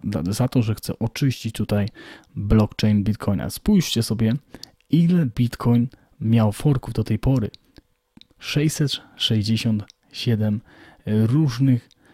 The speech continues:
e, forków Bitcoina się odbyło do tych, do tej pory. Siedemdziesiąt procent lub więcej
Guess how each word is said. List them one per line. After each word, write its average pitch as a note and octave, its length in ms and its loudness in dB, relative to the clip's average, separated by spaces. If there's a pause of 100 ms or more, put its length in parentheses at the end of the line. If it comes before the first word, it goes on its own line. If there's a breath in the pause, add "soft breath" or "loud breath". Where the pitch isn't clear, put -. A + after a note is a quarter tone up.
(160 soft breath)
e, G#2 500 0
forków A2+ 560 -2
Bitcoina A2 560 2
się - 140 -4
odbyło G#2+ 320 0
do G#2+ 120 0
tych, A2 260 -2 (100)
do A2+ 140 2
tej A2 160 -2
pory. G2+ 320 -2 (360)
Siedemdziesiąt C3+ 640 2
procent B2+ 400 2
lub G#2+ 160 -4
więcej A2+ 480 2